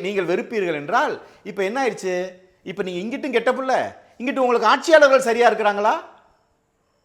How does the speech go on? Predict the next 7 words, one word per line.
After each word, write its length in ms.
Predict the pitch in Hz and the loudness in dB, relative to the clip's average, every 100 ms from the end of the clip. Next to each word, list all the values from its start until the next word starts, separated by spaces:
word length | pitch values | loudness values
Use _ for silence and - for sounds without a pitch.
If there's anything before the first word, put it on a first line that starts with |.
| _ - | _ 0
கொடியை 300 | 214 294 285 | 2 2 2
இன்னைக்கு 280 | 254 294 285 | 2 0 0
மட்டும் 240 | 285 269 | 0 2
கிடையாது, 360 | 247 247 208 160 120 - _ _ _ _ _ - | 4 6 4 0 -4 -10 _ _ _ _ _ -4
அவங்க 280 | 120 208 269 | 0 2 4
வந்த 220 | 302 294 320 | 4 6 8
காலத்திலிருந்தே 680 | 302 285 269 262 247 294 | 8 6 4 4 6 8